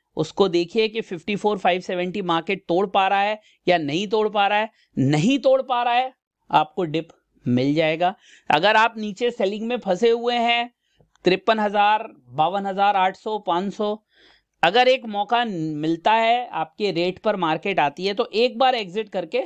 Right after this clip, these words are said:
किनारे हो जाइए, एक बार एग्जिट करके किनारे हो जाइए। अगर मैं डेली बेसिस पर सपोर्ट की बात करूं तो फिफ्टी थ्री थाउजेंड सेवन सेवेंटी मैंने बता दिया।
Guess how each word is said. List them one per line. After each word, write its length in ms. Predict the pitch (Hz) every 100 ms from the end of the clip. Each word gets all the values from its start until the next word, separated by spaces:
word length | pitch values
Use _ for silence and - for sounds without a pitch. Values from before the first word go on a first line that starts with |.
| - _ _ _
किनारे 420 | 156 147 151 233 - _ _ _ _ - 196
हो 120 | 196
जाइए, 260 | 151 131
एक 280 | 131 196 220
बार 160 | 226 226
एग्जिट 320 | 196 190 214
करके 320 | 185 165 214
किनारे 320 | 196 156 165
हो 180 | 175 151
जाइए। 280 | 147 160 202 - _ - - -
अगर 240 | 147 180 208
मैं 200 | 220 180
डेली 260 | 202 247
बेसिस 360 | 247 240 262 -
पर 200 | 262 254
सपोर्ट 400 | 247 208 226 233
की 140 | 254
बात 260 | 226 226 233
करूं 360 | 226 240 254
तो 440 | 233 185 180 175 - - - -
फिफ्टी 320 | 175 196 190
थ्री 260 | - 196
थाउजेंड 340 | 202 180 185 208
सेवन 280 | 180 180 196
सेवेंटी 320 | 180 165 180
मैंने 220 | 170 170
बता 260 | 147 147 147
दिया। 260 | 175 190